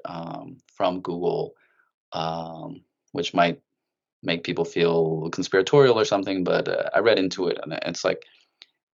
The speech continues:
he was trying to share data that he wasn't supposed to, and it, there was this whole thing, uh, between him and the company going on for a while.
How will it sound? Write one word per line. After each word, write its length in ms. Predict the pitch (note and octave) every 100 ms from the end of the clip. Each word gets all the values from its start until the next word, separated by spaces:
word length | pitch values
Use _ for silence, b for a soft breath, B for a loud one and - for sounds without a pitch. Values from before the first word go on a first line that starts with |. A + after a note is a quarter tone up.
| -
he 360 | - - - C3
was 160 | B2+ A#2+
trying 220 | B2+ A2+
to 240 | G2 F2
share 840 | - - - F#2+ F#2+ F2+ F2 F2 -
data 800 | - C3+ C3+ A#2+ A2 G2+ F2 D#2+
that 200 | - F2+ _
he 100 | -
wasn't 220 | F#2 F#2 F2
supposed 380 | - C#3 C3+
to, 360 | - A#2+ G#2 -
and 240 | F2 E2 - b b b b _ _ _ _ _
it, 240 | - - _ _ _ _ _ _ _ _ -
there 100 | G2+
was 140 | F#2
this 420 | - F2 - - - _ _ _
whole 260 | _ F2+ F2
thing, 380 | - D#2+ F2 - _
uh, 180 | E2+ E2
between 300 | E2 - F2+
him 140 | E2+ E2
and 80 |
the 40 | D#2+
company 640 | - D#2+ E2 D#2+ D#2 D#2
going 240 | E2 D#2
on 140 | D#2 D#2+
for 140 | E2+
a 60 | E2
while. 340 | E2 - -